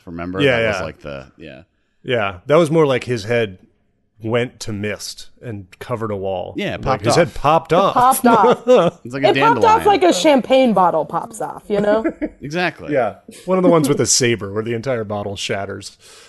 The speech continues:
Speaker 2: Um, yeah, so,
Speaker 3: That's,
Speaker 2: you
Speaker 3: have you
Speaker 2: know.
Speaker 3: ever done that?
Speaker 2: Oh, the saber
Speaker 3: Saber?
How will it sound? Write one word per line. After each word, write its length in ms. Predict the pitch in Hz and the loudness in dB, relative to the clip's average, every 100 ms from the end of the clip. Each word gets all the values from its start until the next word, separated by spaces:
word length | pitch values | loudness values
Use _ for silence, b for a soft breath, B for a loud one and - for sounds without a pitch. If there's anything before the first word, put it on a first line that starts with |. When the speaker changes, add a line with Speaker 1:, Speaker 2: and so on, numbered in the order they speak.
| b b b b | b b b b
Speaker 2:
Um, 360 | 110 104 98 92 | -6 -6 -8 -6
yeah, 320 | 127 101 92 _ _ | -2 -2 -4 _ _
so, 380 | - 147 139 139 | -2 4 4 4
Speaker 3:
That's, 160 | - | 2
Speaker 2:
you 40 | 370 | 2
Speaker 3:
have 60 | 277 | 2
you 60 | |
Speaker 2:
know. 60 | - | 4
Speaker 3:
ever 140 | 539 | 4
done 180 | 214 190 | 4 2
that? 340 | 214 254 - _ _ _ _ _ _ _ _ _ _ _ _ _ _ _ - | 2 2 0 _ _ _ _ _ _ _ _ _ _ _ _ _ _ _ 2
Speaker 2:
Oh, 140 | 147 | 4
the 120 | 131 | 4
saber 420 | 127 - 135 123 | 2 2 2 4
Speaker 3:
Saber? 120 | 226 | 4